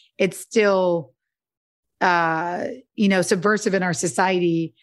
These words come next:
for women to want more than just our roles. Um, so this idea that a true boundary isn't taking a walk around the block, as some people are saying these days, or even, uh, grabbing a drink with a friend. It's really, you know, this,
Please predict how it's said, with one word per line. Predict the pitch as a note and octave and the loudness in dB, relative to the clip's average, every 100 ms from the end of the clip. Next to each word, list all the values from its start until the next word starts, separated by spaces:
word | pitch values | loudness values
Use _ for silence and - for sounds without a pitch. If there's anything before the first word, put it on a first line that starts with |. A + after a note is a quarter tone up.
| _ - | _ 0
for | F#3 | 2
women | G3 F#3+ F3+ | 2 2 0
to | F3 | -2
want | E3+ F3 F#3+ | 0 -2 -2
more | F#3+ E3+ E3+ E3 | -2 0 0 -2
than | E3+ | -2
just | E3+ E3 - | 0 -2 -2
our | E3+ D#3 | -2 0
roles. | F3 E3+ E3 G3 - - _ C#4+ | 0 0 -2 -6 -12 -20 _ -2
Um, | E3+ E3 E3 E3 D#3 _ _ _ - _ _ | 0 0 0 -2 -6 _ _ _ -20 _ _
so | - A3+ | 0 0
this | G3+ | 2
idea | A3 F#3+ A3 G3+ | 0 0 -2 0
that | F#3+ | 0
a | F#3 E3+ - | -2 -4 -6
true | - A3 | -2 2
boundary | G3 G3 F#3 F#3 | 2 0 0 -2
isn't | F3 F3 | -2 -2
taking | F3 F#3 F3+ | -2 -2 -2
a | |
walk | E3+ E3+ F3+ | -2 -2 -2
around | E3+ | -4
the | D#3 | -2
block, | F3+ F3+ E3 - | 0 2 2 -2
as | D#3 | -4
some | F3+ | -2
people | D#3+ F3 E3 | -2 0 -2
are | |
saying | D3+ E3+ E3 | -2 -2 -2
these | D#3+ - | -4 -2
days, | E3 D#3+ D#3 D#3+ | -2 0 -2 -2
or | D#3 D3+ _ _ _ _ _ _ | -4 -6 _ _ _ _ _ _
even, | G3 F#3+ F3+ E3+ E3 D#3+ D3 _ _ _ - | 0 2 2 0 0 0 -4 _ _ _ -2
uh, | G3 | -2
grabbing | E3+ - F#3+ F#3 | 0 0 0 0
a | E3+ | -2
drink | F3+ E3 | -2 -2
with | E3 | -4
a | D3+ | -2
friend. | G3+ F#3 E3+ E3 D#3 _ _ _ | 0 2 0 -2 -4 _ _ _
It's | G3+ - | -4 0
really, | G#3 G3 F#3+ | 2 2 0
you | F#3 | 0
know, | F3 | -2
this, | E3+ - - | -2 -6 -12